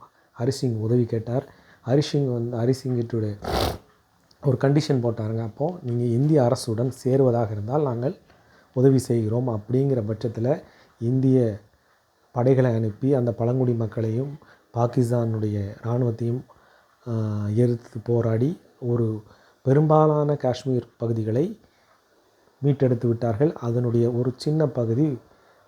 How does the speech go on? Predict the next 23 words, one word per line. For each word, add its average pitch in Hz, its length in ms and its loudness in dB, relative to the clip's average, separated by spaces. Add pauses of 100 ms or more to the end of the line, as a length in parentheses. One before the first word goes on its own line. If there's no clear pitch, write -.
ஒரு, 123 300 4
ஒரு, 147 280 4
ஒரு 147 240 4
பகுதி, 131 360 4
ஒரு 117 140 -2 (100)
கால்வாசி 143 560 4
பகுதி, 110 220 -4
மொத்த 113 280 -4
காஷ்மீரில் 139 520 -4
ஒரு 143 180 -6
கால்வாசி 131 480 2
பகுதி 113 360 -2 (800)
அங்கு 113 420 2
சென்று 117 300 0
விட்டது 110 300 0
பாகிஸ்தான் 110 560 -2
வசம். 120 340 -6 (320)
பாகிஸ்தான் 120 640 0 (340)
வசத்தில் 117 380 -2
இருக்கக்கூடிய 113 460 0
அந்த 117 200 0
ஆக்கிரமிப்பு 131 600 2
காஷ்மீர் 117 540 -4